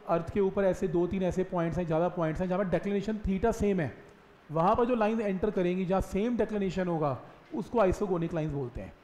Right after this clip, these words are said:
Isoclinical lines बोलते हैं। जहाँ पर angle of dip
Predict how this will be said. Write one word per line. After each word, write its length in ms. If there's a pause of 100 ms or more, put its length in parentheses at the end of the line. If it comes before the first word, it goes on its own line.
(500)
Isoclinical 880
lines 220
बोलते 340
हैं। 140 (580)
जहाँ 320
पर 260 (380)
angle 280
of 180
dip 220